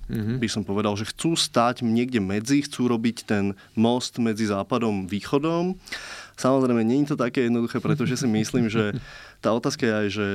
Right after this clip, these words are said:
Speaker 2: že vlastne oni majú možno pocit, že sú nejak stigmatizovaní v spoločnosti,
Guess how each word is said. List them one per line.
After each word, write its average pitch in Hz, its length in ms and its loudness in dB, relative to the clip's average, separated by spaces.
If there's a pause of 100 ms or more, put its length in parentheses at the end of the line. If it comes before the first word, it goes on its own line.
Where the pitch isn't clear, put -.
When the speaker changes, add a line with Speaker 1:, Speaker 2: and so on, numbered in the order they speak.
(100)
Speaker 2:
že 101 140 -6
vlastne 104 440 -2 (280)
oni 120 180 2
majú 131 200 2
možno 110 240 0
pocit, 107 400 -2
že 113 100 0
sú - 140 -2
nejak 110 180 0
stigmatizovaní 120 760 0
v 104 100 -6
spoločnosti, 147 800 -2